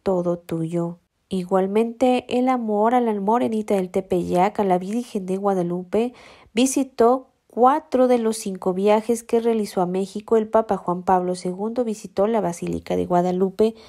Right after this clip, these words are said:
y se sabe que en su habitación Juan Pablo tenía una imagen de la morenita.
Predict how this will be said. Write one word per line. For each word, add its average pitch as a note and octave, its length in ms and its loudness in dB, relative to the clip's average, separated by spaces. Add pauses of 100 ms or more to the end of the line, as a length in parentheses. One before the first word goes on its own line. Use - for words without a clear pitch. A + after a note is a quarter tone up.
(240)
y C4 140 0
se B3+ 140 0
sabe F#3 440 2
que A#3 160 -2
en B3+ 60 0
su C4+ 100 -2
habitación A3 640 -2
Juan F#3+ 200 -2
Pablo G3 360 2
tenía G3 280 -2
una B3 120 -4
imagen B3+ 480 -4
de A#3 80 -2
la A3 100 -2
morenita. F3 760 -4